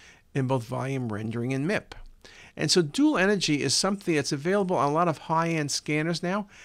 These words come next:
I think it's gonna become available on lower-end scanners over the next couple of years. What's important about dual energy, there are many good possibilities, but I'm saying that the best application to me today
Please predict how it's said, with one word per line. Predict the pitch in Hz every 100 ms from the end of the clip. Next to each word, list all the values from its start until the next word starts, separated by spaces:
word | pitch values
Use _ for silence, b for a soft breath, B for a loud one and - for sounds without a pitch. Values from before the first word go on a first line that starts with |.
| B B
I | 131
think | 139 180 190
it's | 165
gonna | 156 139
become | 156
available | 143 110 131 143 131 131
on | 117 120
lower-end | 131 143 143 139
scanners | - 123 127 139 135 -
over | 110
the | 107
next | 110 113 -
couple | 117 110 117
of |
years. | 131 151 113 - B B B B
What's | - 170
important | 185 165 - 269 247
about | 196 165
dual | 175 160
energy, | 151 147 131
there | 117 127
are |
many | 135 160 220 202
good | 139 165 151
possibilities, | - 127 135 117 113 139 143 131 120
but | - 113
I'm | 107 117
saying | - - 135 139 147
that | 117 95
the | -
best | 117 - 139 147 -
application | - - - - 139 139 120
to | 120 110
me | 117 117
today | 120 - 123 127 131